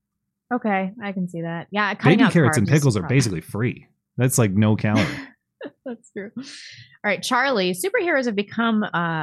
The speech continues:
Speaker 1: a part of American storytelling tradition. They're omnipotent, and therefore their bravery has no value. Dressed like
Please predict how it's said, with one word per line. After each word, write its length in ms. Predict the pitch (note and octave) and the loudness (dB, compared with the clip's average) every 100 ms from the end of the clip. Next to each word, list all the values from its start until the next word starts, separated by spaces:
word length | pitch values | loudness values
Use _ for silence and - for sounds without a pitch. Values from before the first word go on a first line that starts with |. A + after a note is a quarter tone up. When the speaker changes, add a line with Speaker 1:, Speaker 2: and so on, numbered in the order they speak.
| - | -6
Speaker 1:
a 80 | - | -6
part 140 | G#3 A#3 | -2 -2
of 60 | G#3 | 0
American 380 | E3 D#3 E3 | 0 -2 -2
storytelling 540 | D#3+ E3 D#3 D#3+ D3 D3 | -6 -6 -6 -6 -6 -8
tradition. 500 | - F3 F#3+ G3+ E3 | -6 -6 -6 -6 -4
They're 240 | D3+ C#3+ D3+ | -4 -4 -4
omnipotent, 760 | D3+ D#3 A#3 A#3 G#3+ G3 G#3 _ _ _ _ _ | -4 -4 -6 -6 -6 -4 -4 _ _ _ _ _
and 160 | B3 B3+ | -2 0
therefore 380 | D#4+ D#4+ E4+ F4 | 0 -2 -2 -2
their 120 | D#4+ | -2
bravery 420 | D4+ F#4 D4+ G3+ | -2 -2 0 0
has 140 | G3 | 0
no 120 | G#3 G#3 | -2 -2
value. 520 | G3+ G3 F3+ E3+ E3+ | 0 0 -2 -2 -4
Dressed 300 | F3 F3 F3 | -4 -4 -4
like 140 | D#3+ | -10